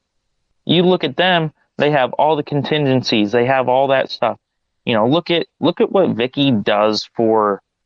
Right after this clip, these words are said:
the racers. Yeah, so what? Some people don't like the crate racing thing.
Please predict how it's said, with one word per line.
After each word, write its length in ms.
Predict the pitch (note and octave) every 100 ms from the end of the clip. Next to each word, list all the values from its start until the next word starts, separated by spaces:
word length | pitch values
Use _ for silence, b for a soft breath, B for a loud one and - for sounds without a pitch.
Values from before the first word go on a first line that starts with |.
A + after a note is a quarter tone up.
| -
the 140 | - G#2+
racers. 840 | G2 G#2 G3+ - - - - _ _ _ _ _ -
Yeah, 280 | G3 A3+ G#3+
so 280 | - D#3+ C#3
what? 340 | G#2+ A2 -
Some 200 | - D3+
people 260 | D#3+ C#3+ C3+
don't 240 | B2 -
like 240 | G#2+ A2 -
the 80 |
crate 300 | - A#2 A2
racing 420 | G#2+ G#2+ - G#2+ G2+
thing. 260 | G#2+ A2